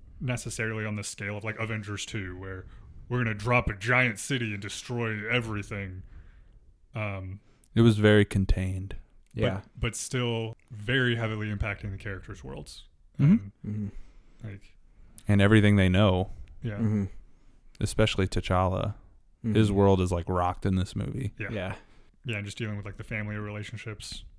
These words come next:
Speaker 1: Uh, I feel like they handled a lot of that stuff really
Speaker 2: And the
Speaker 1: well.
Speaker 2: family history.
Speaker 1: Yeah.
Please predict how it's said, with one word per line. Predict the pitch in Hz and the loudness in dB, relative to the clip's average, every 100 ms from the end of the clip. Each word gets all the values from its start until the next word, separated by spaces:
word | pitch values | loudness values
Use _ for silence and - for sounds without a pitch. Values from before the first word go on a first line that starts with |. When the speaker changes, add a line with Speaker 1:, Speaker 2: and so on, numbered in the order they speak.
| - | -16
Speaker 1:
Uh, | 104 110 | -14 -12
I | |
feel | 113 113 | -12 -10
like | 101 | -10
they | 107 | -10
handled | 104 98 98 | -12 -12 -14
a | |
lot | 98 98 | -14 -14
of | |
that | 104 - | -14 -14
stuff | 104 - | -8 2
really | |
Speaker 2:
And | 104 | 4
the | 98 | 4
Speaker 1:
well. | |
Speaker 2:
family | 104 98 95 | 4 4 4
history. | 95 101 - 98 95 104 101 | 2 0 0 2 4 4 2
Speaker 1:
Yeah. | 110 98 | -6 -8